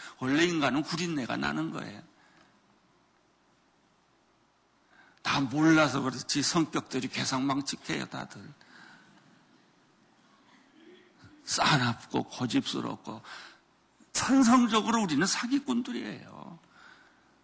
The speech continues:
아닌 것처럼 할 뿐이지. 예수를 잘 믿어도 그것도 마찬가지예요. 그래서 교회에서 사기당했다고 너무 걱정하지 마세요.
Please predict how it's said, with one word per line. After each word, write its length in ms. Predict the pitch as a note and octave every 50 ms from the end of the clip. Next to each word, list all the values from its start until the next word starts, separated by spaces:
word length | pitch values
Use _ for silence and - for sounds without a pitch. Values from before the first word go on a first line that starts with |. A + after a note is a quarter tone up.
| _ _ _ _ - -
아닌 280 | - C3 C#3+ D#3 D#3+
것처럼 460 | - D3 C#3+ - - - - - A2+ A#2
할 140 | A#2+ B2+
뿐이지. 580 | B2 - - - - - - - - - - A2 G#2 A2+ B2+ C3 _ _ _ _ _ _ _ _ _ _ _ _ _ _ -
예수를 380 | - C3 C#3 B2 C#3 C#3 C3+ C#3+
잘 220 | - - C#3 D3+
믿어도 400 | D#3+ F3+ F#3 F3 F3 C3 - C3
그것도 280 | B2 - C#3 C3+ D3+ B2
마찬가지예요. 920 | A2+ G#2 - - - - - - - - - - - - - D3+ - - - _ _ _ _ _ _ - _ _ _ _ _ _ _ _ _ _ _ _ _ _ _ _ _ _ _ _ _
그래서 240 | - - B2 A2+ C#3+
교회에서 420 | C3 - - C#3+ C#3+ C#3+ C3+ B2+ D3
사기당했다고 840 | - - F3+ D#3+ E3 D3+ D3 C3+ C3 A#2+ - - A#2+ A2+ - C3+
너무 260 | B2 B2+ A2 A2 A#2 A2+
걱정하지 560 | C#3+ B2+ A#2 - - A#2+ A2 G2 - - G#2+
마세요. 360 | A#2+ C#3 C3 - - - -